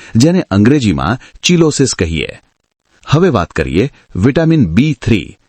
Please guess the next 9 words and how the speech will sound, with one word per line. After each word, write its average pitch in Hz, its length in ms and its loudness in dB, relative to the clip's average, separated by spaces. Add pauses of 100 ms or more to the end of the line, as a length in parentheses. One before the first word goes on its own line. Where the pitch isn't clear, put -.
(280)
નિયાસિનની. 113 800 0 (640)
તેની 180 240 2
ઉણપથી 135 440 0
થાય 101 240 -2
છે 110 320 -2 (240)
પેલાગ્રા. 113 600 -2 (560)
આ 104 160 0
રોગમાં 117 440 0
ચામડી, 82 640 -2